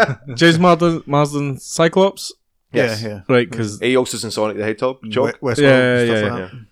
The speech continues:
Speaker 1: There's
Speaker 2: So
Speaker 1: a
Speaker 2: Ronald, Ob-, he knows him. He's like, "Ah, oh man, he was in, like, my favourite movie and all that." And he's like, he goes back, uh, he comes in the next day. He's like, "Dude, could you sign this one?" <laughs> He's like, "I'm not." He's like, "What was the other movies you were in?" He's like, "Oh, I was in Sonic the Hedgehog,"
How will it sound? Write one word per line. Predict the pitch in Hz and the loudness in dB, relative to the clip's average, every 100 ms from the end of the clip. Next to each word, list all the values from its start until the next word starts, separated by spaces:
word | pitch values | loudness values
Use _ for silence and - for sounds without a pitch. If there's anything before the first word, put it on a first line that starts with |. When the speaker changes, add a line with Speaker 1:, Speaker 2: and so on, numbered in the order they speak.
| _ | _
Speaker 1:
There's | 123 107 | -2 2
Speaker 2:
So | 135 127 | 2 0
Speaker 1:
a | - _ | -2 _
Speaker 2:
Ronald, | 123 139 147 | 0 2 2
Ob-, | 131 117 | 0 -2
he | 98 131 | -8 -10
knows | 127 113 139 | -6 -4 -4
him. | 156 | -6
He's | 131 107 | -8 -10
like, | - | -12
"Ah, | 104 117 | -12 -10
oh | 101 101 | -12 -14
man, | 101 | -14
he | 110 | -14
was | 113 | -14
in, | 120 | -14
like, | 95 95 | -16 -14
my | 95 | -16
favourite | - 98 101 | -10 -10 -10
movie | 104 104 120 | -10 -8 -8
and | 120 | -8
all | 117 120 | -10 -8
that." | 120 | -8
And | 107 | -6
he's | 101 90 | -8 -8
like, | 98 98 - _ _ | -10 -12 -18 _ _
he | 113 | -6
goes | 117 110 | -4 -2
back, | 110 113 - - | -2 -2 -4 -10
uh, | 95 | -10
he | 92 104 | -10 -10
comes | 117 107 | -10 -8
in | 107 | -8
the | 101 | -6
next | 101 - | -8 -8
day. | |
He's | 104 | -12
like, | 104 | -12
"Dude, | - - | -18 -20
could | - | -6
you | 135 | -6
sign | - 139 165 | -4 -4 -2
this | 175 | -2
one?" | 196 180 | 2 2
<laughs> | - 202 117 98 - | 2 -4 -4 -6 -6
He's | 135 | -4
like, | 151 | -2
"I'm | 131 | -2
not." | 143 | -2
He's | 123 131 | -2 -4
like, | 120 | -4
"What | 127 143 | -4 -4
was | 151 | -2
the | 147 | -2
other | 143 | -2
movies | 160 170 156 | -6 -6 -6
you | |
were | 160 | -2
in?" | 160 | -2
He's | 139 104 | -4 -6
like, | 101 - | -8 -6
"Oh, | 117 120 | -6 -6
I | |
was | 110 | -6
in | 117 | -4
Sonic | 147 170 | -2 -2
the | 113 | -2
Hedgehog," | 113 135 151 131 143 | -4 -2 -2 -2 -4